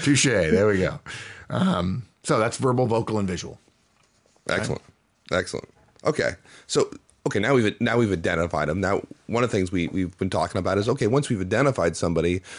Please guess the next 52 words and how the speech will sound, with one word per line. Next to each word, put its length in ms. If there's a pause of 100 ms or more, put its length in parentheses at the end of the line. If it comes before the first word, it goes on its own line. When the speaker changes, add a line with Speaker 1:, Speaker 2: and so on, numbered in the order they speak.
(120)
Speaker 2:
who 80
fits 240
into 200
a 40
particular 640
style 680
of 260
communication, 720 (300)
then 220 (160)
what 160
are 20
the 80
things 260
we 280
can 260
do 380 (300)
to 100
be 160
more 240
effective 440
in 80
our 80
communications 720
with 100
these 140
individuals? 480
So 80
how 140
would 120
one 200
Speaker 1:
Good. 120 (140)
Speaker 2:
moderate 460
their 80
behavior 580
around 520 (320)
high 260
S's 400
to 80
be 100
more 180
effective, 480
which 140
Speaker 1:
Right. 140
Speaker 2:
is, 100
of 100
course, 220
what 100
we're 100
all 100
about 240
here? 180
Speaker 1:
Right. 220